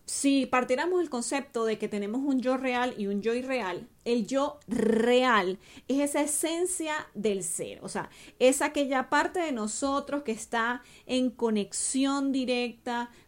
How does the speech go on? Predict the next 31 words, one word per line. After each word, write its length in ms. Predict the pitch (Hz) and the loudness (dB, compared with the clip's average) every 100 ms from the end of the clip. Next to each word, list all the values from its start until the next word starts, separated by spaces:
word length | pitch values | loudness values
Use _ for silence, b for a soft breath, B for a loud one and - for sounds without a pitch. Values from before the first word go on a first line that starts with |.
| _ | _
con, 460 | - 262 262 262 269 | 2 2 4 0 -2
eh, 200 | - 233 214 | -4 -4 -4
aquella 400 | 214 240 226 254 | -4 -2 -2 -2
divinidad, 720 | 247 226 202 190 208 226 233 | -2 0 -2 -2 -4 -4 -4
llámalo 420 | 220 214 220 202 | -4 -4 -2 -2
Dios, 460 | 180 208 226 240 247 | 0 2 4 4 2
universo, 840 | 226 202 190 208 226 240 - 226 | 0 0 0 2 2 0 -2 -2
Padre 360 | 226 214 220 220 | 0 0 0 -2
eterno, 500 | 214 233 233 233 214 | -2 -4 -4 -6 -2
Padre 240 | 208 220 | 0 0
creador, 460 | 220 175 170 202 196 | 0 -2 0 0 0
o 60 | 196 | -4
sea, 180 | 208 - | -4 -2
aquello 640 | 208 - 254 254 285 294 B B B B _ | -2 4 4 4 0 -4 B B B B _
que 120 | 269 | 0
tenemos 640 | 254 254 254 294 359 339 294 | 2 0 0 -2 -2 -2 0
dentro 260 | 226 214 | -2 -2
de 80 | 202 | -2
nosotros 560 | 202 208 240 240 240 277 | -2 -2 0 0 0 -2
que 120 | 233 | -2
está 440 | 220 - 247 262 - | -4 0 2 2 -2
en 220 | 262 254 | -2 -2
constante 1000 | 247 233 226 214 - 294 294 311 320 302 302 | 0 -2 -2 -4 -4 0 0 -2 -4 -6 -4
conexión 720 | 233 196 190 - 254 277 294 | -4 -4 -8 -6 -4 -2 -4
con 160 | 285 240 | -4 -4
la 120 | 240 | -4
sabiduría 720 | - 208 202 190 196 277 302 | -4 -4 -4 -4 -4 -4 -4
y 80 | 202 | -4
con 180 | - 170 | -6 -10
la 120 | 151 | -10
creación, 520 | 180 - - - - | -10 -12 -12 -14 -16